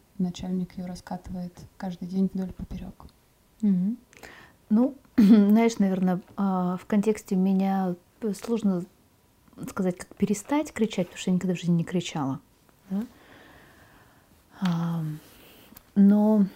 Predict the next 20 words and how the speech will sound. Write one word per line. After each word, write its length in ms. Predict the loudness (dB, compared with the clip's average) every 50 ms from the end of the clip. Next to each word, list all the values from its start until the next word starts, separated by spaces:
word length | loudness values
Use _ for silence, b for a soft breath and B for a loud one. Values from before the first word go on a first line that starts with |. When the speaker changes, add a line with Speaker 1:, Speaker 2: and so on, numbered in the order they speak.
| B B B B B B B B B B B _ -20 _ _ _ _ _ _ _ _ _ -20 -20 _ _ -20 -20 _ 4
Speaker 2:
но 120 | 4 6 6
я 160 | 8 6 6
работала 460 | 6 6 4 4 2 2 0 -4 -4 -6
с, 100 | -8 -12
с 680 | -20 -20 -20 -18 -18 -18 -14 -8 -6 -4 -4 -4 -4 -4
начальниками, 800 | -2 -4 -4 -2 0 2 4 6 6 4 4 0 -2 -2 -2
которые 420 | -2 -6 -8 -6 -4 -2 0 0 0
раскатывали 540 | 0 0 0 0 -2 0 2 0 2 4
меня, 400 | 4 2 2 2 0 -2 -4 -6 -8 _ _ _ _ _ _ _ _ _ _ _ _ -12
да? 200 | -10 -10 -10 -10 -12 B B B B B B B B B B B B B B B B B B B _ _ _ _ _ -8
А, 400 | -6 -4 -2 -2 -4 -4 -6 -8 _ _ _ _ _ _ _ _ _ _ _ _ _ _ _ _ _ _ _ _ _ _ _ _ _ _ -4
и, 480 | -2 -2 0 0 0 2 2 0 0 -2 -2 -4 b b b b b b _ _ _ _ _ _
наверно, 560 | -2 0 4 4 4 6 6 6 6 6 2 -2 -8 _ _ _ _ _ _ _ _ _ _ _ _ _ _ _ _ _ _ _ _ _ _ _ _ _ _ _ -12
когда 300 | -6 -4 -2 0 2 2
у 40 | 2
нас 200 | 2 2 0 0
есть, 220 | -2 -2 -2 -4 -20 -20 -20 -14
знаешь, 300 | -6 -4 -4 -4 -2 -2
это 160 | -2 0 2
на, 80 | 2 2